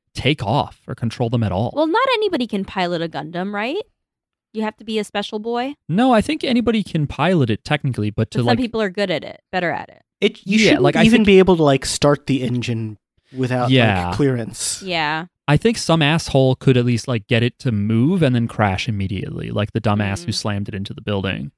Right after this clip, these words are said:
Speaker 3: Mm-hmm.
Speaker 1: Um, so he joins up with the other guys, and then he's like, "You wanna steal these, these Mark two Gundams? Let's do it."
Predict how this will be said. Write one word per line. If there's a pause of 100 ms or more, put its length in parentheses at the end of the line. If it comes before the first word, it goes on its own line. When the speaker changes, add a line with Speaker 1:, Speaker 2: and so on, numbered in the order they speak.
(180)
Speaker 3:
Mm-hmm. (260)
Speaker 1:
Um, (1160)
so
he
joins
up
with
the
other
guys,
and
then
he's
like,
"You
wanna
steal
these,
these
Mark
two
Gundams?
Let's
do
it."